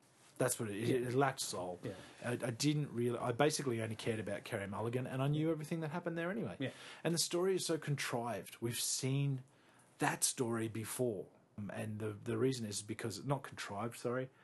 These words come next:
Speaker 1: um, it's a trope.
Speaker 2: Hmm.
Speaker 1: That story is a trope. And the reason it's a trope is 'cause it was written way back in the fucking boonies.
Speaker 2: Yeah.
Speaker 1: And, and that was it.
Speaker 2: Yeah.
Speaker 1: It was written by Scott F Fitzgerald's
Speaker 2: In the twenties.
Speaker 1: experiences
Speaker 2: Yeah.
Speaker 1: in the Depression era twenties. Anyway,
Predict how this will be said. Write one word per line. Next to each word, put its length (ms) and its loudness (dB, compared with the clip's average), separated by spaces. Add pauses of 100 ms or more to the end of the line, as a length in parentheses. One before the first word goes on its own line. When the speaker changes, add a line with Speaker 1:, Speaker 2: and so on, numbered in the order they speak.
(300)
Speaker 1:
um, 200 0
it's 180 2
a 40 2
trope. 480 0 (400)
Speaker 2:
Hmm. 100 -2 (180)
Speaker 1:
That 260 2
story 360 0
is 120 -6
a 40 -6
trope. 380 -6
And 100 -6
the 60 -2
reason 280 2
it's 100 -4
a 40 -6
trope 220 -2
is 60 -12
'cause 160 -8
it 40 -6
was 120 -6
written 420 -4 (220)
way 180 0
back 220 -4
in 60 -8
the 60 -12
fucking 520 -6 (500)
boonies. 400 -2
Speaker 2:
Yeah. 140 2 (240)
Speaker 1:
And, 340 -4 (160)
and 180 -6
that 120 -6
was 160 -6
it. 140 0 (200)
Speaker 2:
Yeah. 60 -4 (100)
Speaker 1:
It 140 4
was 100 4
written 260 4
by 120 4
Scott 320 2
F 140 2
Fitzgerald's 640 0
Speaker 2:
In 120 2
the 60 -2
twenties. 200 4
Speaker 1:
experiences 800 4 (100)
Speaker 2:
Yeah. 80 6
Speaker 1:
in 300 0
the 100 2
Depression 460 0
era 180 -2
twenties. 360 -6 (920)
Anyway, 240 -4